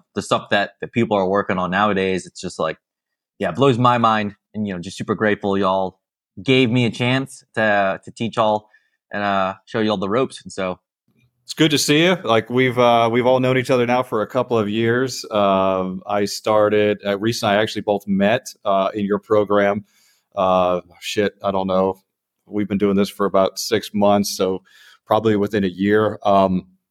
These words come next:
Speaker 2: I think I was one of the first people to sign up for your, for the Nomadic Copywriter,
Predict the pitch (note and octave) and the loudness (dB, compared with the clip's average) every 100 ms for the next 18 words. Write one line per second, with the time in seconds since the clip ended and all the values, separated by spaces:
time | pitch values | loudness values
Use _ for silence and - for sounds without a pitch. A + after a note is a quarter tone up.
0 | _ _ - B2 B2 A2+ G#2+ G#2+ A2+ F#2+ | _ _ -4 0 2 2 2 2 0 0
1 | - A2+ A2 - A#2+ A2+ G#2 G2 A2+ G2+ | -2 0 0 0 -4 -2 -2 -2 0 2
2 | G2 G2 G2+ - G2+ F#2+ F#2+ F#2 _ _ | 2 0 -2 -6 -4 -2 -2 -4 _ _
3 | G#2+ F#2 F#2 G2 G2 A2 A2+ A2 G#2+ G#2+ | -8 -4 -2 -2 -2 -2 0 0 2 2
4 | G#2 | 0